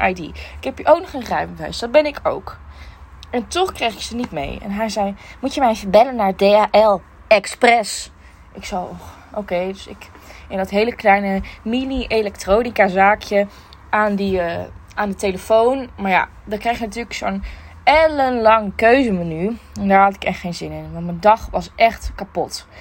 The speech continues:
Ik vond het echt niet meer leuk. Dus, eh, ik met tranen in mijn ogen naar huis gefietst. Ik denk, "Ja, potjan drie, kan ik die AirPods nou niet?" En ik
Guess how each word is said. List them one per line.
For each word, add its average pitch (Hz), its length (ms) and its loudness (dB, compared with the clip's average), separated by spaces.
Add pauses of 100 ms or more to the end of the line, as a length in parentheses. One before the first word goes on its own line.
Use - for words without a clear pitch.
(140)
Ik - 120 -12
vond 190 160 -2
het - 120 -20
echt 269 160 2
niet 226 120 -4
meer 185 120 0
leuk. 156 380 -6 (500)
Dus, 196 280 -4
eh, 190 200 6 (760)
ik 214 80 -8
met 196 200 -6
tranen 285 420 4
in 214 60 -10
mijn - 140 4
ogen 254 200 0
naar 185 100 -4
huis 247 280 4
gefietst. - 640 -12 (300)
Ik - 60 -20
denk, 208 200 -10
"Ja, - 160 0 (120)
potjan 196 440 -2
drie, 302 380 0
kan - 180 0
ik 277 100 -2
die 247 180 -8
AirPods 294 420 0
nou 160 160 -4
niet?" 160 180 -12
En 196 100 -4
ik 226 100 -8